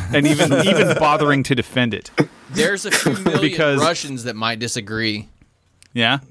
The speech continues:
Speaker 2: Yeah, but they're not real
Speaker 1: Oh,
Speaker 2: people.
Speaker 1: right. Yeah. Oh,
Speaker 2: Commies aren't
Speaker 1: dude.
Speaker 2: people.
Speaker 1: Oh, the
Speaker 3: They're not commies.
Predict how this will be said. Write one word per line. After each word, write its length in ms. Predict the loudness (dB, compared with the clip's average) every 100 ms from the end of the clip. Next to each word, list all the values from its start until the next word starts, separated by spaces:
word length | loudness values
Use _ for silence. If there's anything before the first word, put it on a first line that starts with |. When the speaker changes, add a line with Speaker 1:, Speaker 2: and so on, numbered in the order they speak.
| -4
Speaker 2:
Yeah, 80 |
but 80 | 0
they're 80 | 2
not 160 | 2 2
real 140 | 0
Speaker 1:
Oh, 120 | 2 4
Speaker 2:
people. 60 |
Speaker 1:
right. 320 | 4 2 2 -4 _ _ -4
Yeah. 140 | -2 0
Oh, 60 |
Speaker 2:
Commies 260 | 2 4 4
aren't 160 | 2
Speaker 1:
dude. 60 | 0
Speaker 2:
people. 220 | -2 -4 -8 -8
Speaker 1:
Oh, 100 | -4
the 80 | -2
Speaker 3:
They're 100 | 0
not 160 | -2
commies. 720 | 0 0 0 -2 -10 -14 -18